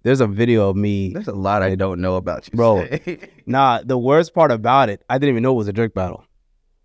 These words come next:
Speaker 2: What were you doing?
Speaker 1: Bro, I thought it was just me and my, like, boy just, like, just goofy, like, just doing it for kicks, right? Kicks and
Speaker 2: Yeah.
Speaker 1: giggles. Come to find out, what ended up happening was
Speaker 2: Yeah.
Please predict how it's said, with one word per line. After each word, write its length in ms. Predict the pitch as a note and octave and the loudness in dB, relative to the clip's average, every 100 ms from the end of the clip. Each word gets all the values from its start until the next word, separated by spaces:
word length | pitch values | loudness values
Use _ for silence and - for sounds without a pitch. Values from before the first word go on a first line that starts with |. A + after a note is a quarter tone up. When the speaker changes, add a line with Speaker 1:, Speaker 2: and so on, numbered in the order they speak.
| _ | _
Speaker 2:
What 200 | A#2+ C#3+ | _ -16
were 80 | D#3+ | -16
you 120 | C#3+ | -14
doing? 440 | B2+ E3+ G3+ B2+ G2 E2+ | -12 -8 -8 -8 -12 0
Speaker 1:
Bro, 220 | D3+ B2 - | 2 2 2
I 180 | D3+ E3+ | 2 4
thought 200 | F3 C#3+ | 4 4
it 20 | |
was 100 | C#3 | 2
just 140 | C#3 | 0
me 200 | B2+ C#3+ | 2 2
and 80 | D3 | 4
my, 140 | C3 A#2 | 4 2
like, 180 | G2+ | 0
boy 320 | G2+ B2 B2+ A2 | 0 2 2 0
just, 200 | A#2 B2 | -4 -2
like, 220 | G#2 G#2 G2+ G2+ - - | -2 -4 -8 -14 -8 -4
just 260 | A2+ - | -4 -4
goofy, 300 | B2 C3+ - | -2 -2 -2
like, 200 | B2+ A2+ | -4 -2
just 180 | C3 A2+ | -2 0
doing 160 | C3+ C#3 | 2 2
it 100 | B2+ | 2
for 160 | B2 | -2
kicks, 340 | G2 - D3+ - | 0 0 0 0
right? 240 | A#2+ C3+ | 0 0
Kicks 220 | - C#3 | -2 -2
and 100 | C3 | 0
Speaker 2:
Yeah. 60 | B2 | 0
Speaker 1:
giggles. 300 | B2+ G#2 - _ _ _ - | 0 -2 -8 _ _ _ -2
Come 180 | D#3+ F#3 | 0 2
to 60 | |
find 320 | - D3+ B2+ C#3 | 2 2 2 4
out, 220 | D#3+ A#2 | 4 2
what 120 | B2 | 0
ended 220 | C3+ C3+ | 0 0
up 100 | A2 | 0
happening 440 | A2+ C#3+ C3+ A#2+ A2 | 0 0 2 0 0
was 420 | G#2 G#2 G2 G2+ | -2 -2 -6 -8
Speaker 2:
Yeah. 220 | A2 | -10